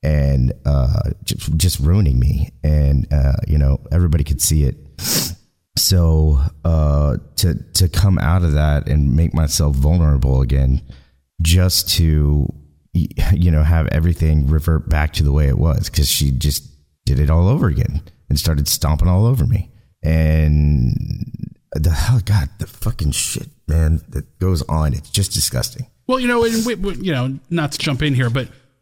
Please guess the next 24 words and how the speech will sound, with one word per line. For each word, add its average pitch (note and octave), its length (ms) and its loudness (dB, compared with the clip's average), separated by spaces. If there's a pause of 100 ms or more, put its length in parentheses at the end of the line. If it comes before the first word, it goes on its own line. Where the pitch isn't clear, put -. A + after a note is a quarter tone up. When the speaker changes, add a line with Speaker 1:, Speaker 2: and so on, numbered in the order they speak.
Speaker 2:
we've F3+ 140 -2
talked F3+ 280 -2
before, C3+ 500 -4
you C3 160 -2
know, A#2+ 360 -2 (380)
when D3 480 0
other F#3+ 220 -2
people D3+ 320 -4
do C3 160 0
that B2 220 -2
to D3+ 140 -2
you, B2 240 -2 (360)
it's - 100 -8
like, A2+ 200 -8 (320)
all A#2+ 100 0
right, - 400 0
you C3+ 120 -2
know, C3 100 0
you B2+ 120 0
can C3+ 140 -4
cut D3+ 200 -4
those B2 180 -2
people A2+ 300 -4
off. G#2 380 -4